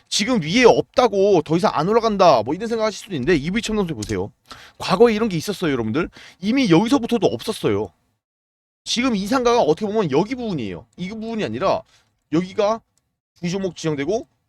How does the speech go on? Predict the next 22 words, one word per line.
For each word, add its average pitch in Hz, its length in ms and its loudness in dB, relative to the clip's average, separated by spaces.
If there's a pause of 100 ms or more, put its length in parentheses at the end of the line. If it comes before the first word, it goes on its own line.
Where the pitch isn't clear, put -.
(220)
여기서 175 180 -2
더 - 140 -10
올라서 147 400 2 (400)
경고 156 260 -2
종목 165 220 -4
지정되고 127 600 -6 (340)
위험 185 160 -2
종목 175 200 -4
지정되고 113 520 -8 (680)
이런 240 220 -2
삼 254 240 -10
단계. 233 380 -2 (580)
지금 247 260 -6
인상가 262 300 -2
같은 247 180 -4
경우 220 140 -2
그럼 185 120 -8
이 202 60 -14
정도, 262 300 -8
이 247 80 -12
정도쯤 285 560 -6
오겠죠. 143 420 -8